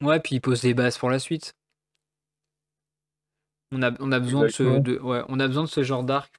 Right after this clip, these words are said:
Speaker 1: pour, euh, pour ce qu'il y a après. T'en as pensé quoi, toi, Clément, du coup, de cet arc,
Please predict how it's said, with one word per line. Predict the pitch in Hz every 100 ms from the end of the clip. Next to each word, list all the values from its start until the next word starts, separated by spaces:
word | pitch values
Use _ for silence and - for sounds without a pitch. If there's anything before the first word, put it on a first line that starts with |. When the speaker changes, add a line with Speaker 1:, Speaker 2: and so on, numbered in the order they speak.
| -
Speaker 1:
pour, | 131
euh, | 123 120
pour | 127
ce | -
qu'il | 135
y |
a |
après. | 127 - _ _ _
T'en | -
as | 147
pensé | 151 156 156
quoi, | 156 160
toi, | 151 127 123 120
Clément, | - 127
du | 127 113
coup, | -
de | -
cet | 113
arc, | 120